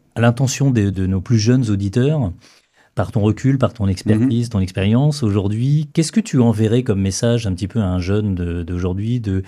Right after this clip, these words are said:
Speaker 1: qu'est-ce qu'il devrait mettre, euh, de
Speaker 2: Mhm.
Speaker 1: l'avant, quel est l'outil qu'il devrait développer
Speaker 2: Ouais.
Speaker 1: pour mieux affronter, euh, les défis ?
Speaker 2: Ouais, je dirais, si je regarde les gens, je pense à, un peu à moi-même et les gens autour de moi que je vois grandir chez nous, je dirais, l-,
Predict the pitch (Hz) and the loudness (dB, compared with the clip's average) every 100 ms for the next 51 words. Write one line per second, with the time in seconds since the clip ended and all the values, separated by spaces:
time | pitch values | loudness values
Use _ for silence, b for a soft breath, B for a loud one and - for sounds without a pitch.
0 | B B - 123 - 139 123 107 123 117 | B B -2 -2 -2 2 2 2 2 4
1 | 123 123 - 101 92 92 98 95 95 107 | 2 0 -4 -2 -2 -2 0 0 0 0
2 | 123 127 127 110 110 117 120 120 131 127 | 2 0 2 2 2 2 0 0 -2 0
3 | 107 101 110 104 101 - 120 127 101 98 | 0 2 2 2 0 0 0 -2 -2 0
4 | 107 107 - 101 95 104 95 87 87 90 | 0 0 -2 -4 -2 -2 -2 -2 -2 -4
5 | 90 107 117 - _ 113 - 98 113 135 | -4 -6 -8 -12 _ -16 -10 -4 0 0
6 | 160 - 135 131 156 127 107 95 120 131 | 0 0 2 4 2 2 0 0 0 0
7 | 135 - 110 - - 123 101 85 - 92 | -2 -6 -14 -6 -2 0 0 -4 -8 0
8 | 117 98 92 92 98 113 104 90 92 90 | 2 2 0 0 2 2 2 -2 -4 -4
9 | 107 101 92 92 90 92 104 - 82 85 | -4 -4 -4 -2 -2 -2 -4 -4 -8 -4
10 | 95 87 90 90 87 95 101 - - - | -4 -4 -4 -4 -2 -2 -4 -6 -18 -10
11 | - 95 98 131 127 B B B 95 107 | -2 0 2 0 -2 B B B -2 2
12 | 120 92 107 87 107 | 2 0 -8 -6 -8